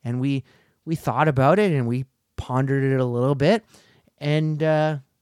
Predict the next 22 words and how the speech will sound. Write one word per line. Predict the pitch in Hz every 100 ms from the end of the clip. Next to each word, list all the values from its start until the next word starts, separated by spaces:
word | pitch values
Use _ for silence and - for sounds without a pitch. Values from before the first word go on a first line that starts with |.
| _ _ _ _
we | 196
said, | 262 226
"Yeah, | 262 339
yeah, | 302 320
let's | 320 320 -
try | 311 330
it." | 123 110 _ _ _ _ _ -
Well, | 139 131
of | 120
course, | - 202 139 -
what | 113 -
did | 135
I | 123 120
do? | 123 160 -
I | 123
took | - 120 113
a |
shot, | - 170 180 143 _ _ _ _ _ _ _ _ _
and | - 113
that | 143 190 -
puck | 196 170 - - _ _
went | 131 135 147